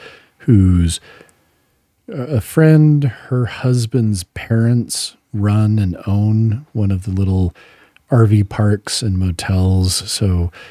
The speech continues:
um, we, we went and stayed there and had a good time out in nature. Uh, one thing that I did do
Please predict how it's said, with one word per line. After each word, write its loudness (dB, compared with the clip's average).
um, -4
we, -2
we 0
went 0
and -6
stayed -4
there -2
and -2
had 2
a 0
good 2
time 2
out -4
in 0
nature. -2
Uh, -6
one 2
thing 0
that 0
I 0
did -2
do -4